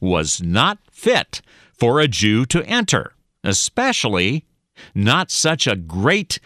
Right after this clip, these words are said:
and holy Jew as Jesus was. So to the centurion, he could not even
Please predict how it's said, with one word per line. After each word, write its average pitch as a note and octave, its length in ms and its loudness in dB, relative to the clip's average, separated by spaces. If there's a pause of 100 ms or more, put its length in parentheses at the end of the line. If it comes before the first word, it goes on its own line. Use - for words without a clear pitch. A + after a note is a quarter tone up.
(220)
and G#2 240 0
holy F#3 540 2
Jew A2+ 560 2 (300)
as F#3 340 2
Jesus E3 580 0
was. G2 540 -2 (1160)
So - 140 0
to B3+ 180 2
the A#3 140 2
centurion, D3+ 680 2 (180)
he A#3 160 0
could E3+ 220 0
not D3+ 200 2
even G3 440 0